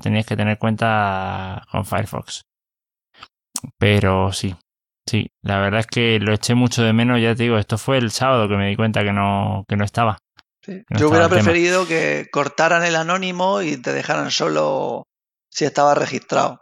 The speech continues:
Speaker 2: Pero vamos, yo entiendo que es un servicio gratuito que les cuesta dinero y si la gente no colabora, pues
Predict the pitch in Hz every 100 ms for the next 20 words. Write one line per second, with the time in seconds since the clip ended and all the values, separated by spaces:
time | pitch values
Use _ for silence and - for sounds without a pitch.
0 | _ 143 143 143 143 156 160 160 160 165
1 | 151 143 147 151 - _ _ - 165 156
2 | 175 180 165 160 151 147 156 170 165 147
3 | 135 160 156 156 147 165 170 175 180 226
4 | 170 135 127 - 143 135 147 156 156 165
5 | 165 156 151 151 156 156 151 151 156 151
6 | 160 165 175 160 139 123